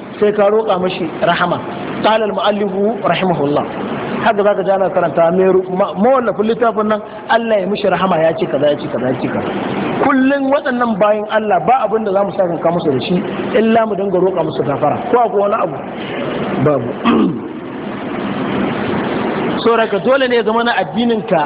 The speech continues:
ka ɗebo shi ne daga yadda manzo Allah tsira da aminci Allah su tabbata a gare shi ya zo da shi a fahimtar magabata. Wa tarkul mira'i, matsala ta uke, ta talatin, wa tarkul mira'i wal jidali fi din. Wa tar-, wa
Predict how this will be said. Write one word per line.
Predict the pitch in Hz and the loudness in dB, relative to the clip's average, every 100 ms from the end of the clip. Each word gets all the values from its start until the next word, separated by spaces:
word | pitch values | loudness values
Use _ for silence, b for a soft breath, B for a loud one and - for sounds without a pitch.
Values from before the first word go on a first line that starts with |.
| - - - | -2 -8 -2
ka | 214 220 226 214 - - | 2 4 4 0 -8 0
ɗebo | 226 233 233 | 2 2 0
shi | 208 | 0
ne | 202 | 0
daga | 190 160 180 185 180 | 0 2 2 2 2
yadda | 185 240 233 | 0 2 0
manzo | 196 165 208 | -2 0 2
Allah | 233 214 | 2 2
tsira | 214 214 220 | 2 2 2
da | 202 | 2
aminci | 208 185 | 0 0
Allah | 202 202 | 2 2
su | - | 0
tabbata | 175 208 214 | 0 2 2
a | 180 | 0
gare | 175 202 | 2 0
shi | 196 | 2
ya | 202 | 0
zo | 202 220 | 2 2
da | 202 | 0
shi | - 220 - | -2 -4 -2
a | 175 | 0
fahimtar | 170 208 - 180 | 2 2 2 2
magabata. | 196 175 143 123 - - - - - - - - - - | 2 0 -2 -4 -8 -8 -8 -6 -6 -6 -4 -4 -2 2
Wa | 196 | 2
tarkul | 196 262 262 240 220 | 4 0 0 -2 0
mira'i, | 196 185 214 240 226 | 2 4 4 4 0
matsala | 285 254 | 0 0
ta | 220 | 0
uke, | 214 - - - - - - - - - - - | 0 0 -4 -6 -10 -8 -8 -6 -6 -4 -4 0
ta | 254 | 0
talatin, | 247 233 175 151 196 185 - 185 | 2 0 0 -2 -4 -4 -4 0
wa | 185 185 | 2 2
tarkul | 240 254 - 226 196 | 2 0 -2 -2 2
mira'i | 190 185 220 240 247 240 - 180 | 2 4 4 4 0 -6 -6 -2
wal | 185 190 160 | 0 0 -2
jidali | 175 226 214 - | 0 2 0 -2
fi | 160 139 | -6 0
din. | 196 127 - - - - - 120 160 | 0 0 -4 -8 -8 -6 -4 0 2
Wa | 185 | 2
tar-, | 185 233 240 240 - - | 4 2 2 -2 -8 -2
wa | 180 | 2